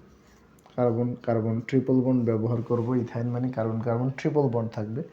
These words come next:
তো একটা ঘরে হাত খালি, সেখানে আমরা একটা এইচ যুক্ত করব,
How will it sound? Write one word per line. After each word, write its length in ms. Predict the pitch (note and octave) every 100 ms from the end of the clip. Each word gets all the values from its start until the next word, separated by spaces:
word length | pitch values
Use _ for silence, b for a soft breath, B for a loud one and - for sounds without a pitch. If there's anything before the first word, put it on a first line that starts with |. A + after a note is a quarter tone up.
| B B B B -
তো 60 | -
একটা 300 | B2+ - C3
ঘরে 180 | C3+
হাত 300 | C3 A#2+ A#2+
খালি, 280 | - B2 D3
সেখানে 340 | E3 A#2 A#2 A2+
আমরা 240 | A2 G#2+
একটা 220 | G#2+ A2 -
এইচ 300 | B2 A#2+ A#2+
যুক্ত 300 | A2 G#2+ A#2
করব, 340 | A#2 G#2+ A2